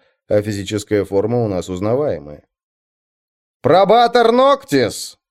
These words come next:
громко произнес он наконец, соревнуясь с ревом корабля, заходящего в пустотный порт Сталькургана на полпути к вершине шпиля.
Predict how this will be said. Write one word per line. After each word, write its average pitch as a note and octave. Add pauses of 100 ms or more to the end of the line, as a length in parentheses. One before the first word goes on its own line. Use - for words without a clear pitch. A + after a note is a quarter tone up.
громко A#2
произнес A2
он G#2
наконец, C3
соревнуясь A2+
с -
ревом A2+
корабля, A2+
заходящего G2
в -
пустотный G2+
порт G2+
Сталькургана G#2+
на G#2+
полпути G2+
к G2
вершине F#2+
шпиля. F#2